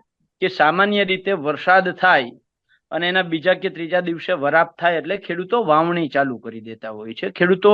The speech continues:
રાહ ના જોઈ, કારણ કે વાવણીમાં એક નિયમ છે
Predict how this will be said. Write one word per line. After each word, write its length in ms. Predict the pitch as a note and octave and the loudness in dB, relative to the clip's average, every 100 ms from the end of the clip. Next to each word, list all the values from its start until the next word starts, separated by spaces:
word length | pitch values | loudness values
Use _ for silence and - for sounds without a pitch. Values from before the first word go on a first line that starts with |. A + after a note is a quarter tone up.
| G#3 G#3 - - _ - | 4 -2 -20 -20 _ 0
રાહ 360 | C3+ D#3+ F#3 | 4 6 6
ના 240 | G3+ G#3+ G3 | 6 6 6
જોઈ, 440 | C#3+ C3 A#2+ - - - | 4 0 -2 -8 -12 0
કારણ 240 | E3 F#3+ F3+ | 2 4 4
કે 140 | G#3+ D3+ | 6 6
વાવણીમાં 680 | D#3+ F#3+ G3+ G3+ G#3 G#3 G#3 _ - | 4 4 0 2 2 2 -2 _ -10
એક 140 | F#3 | -4
નિયમ 500 | F#3 D#3+ F#3+ G3+ D#3 C3 | -2 0 2 2 2 -4
છે 180 | C#3+ | -4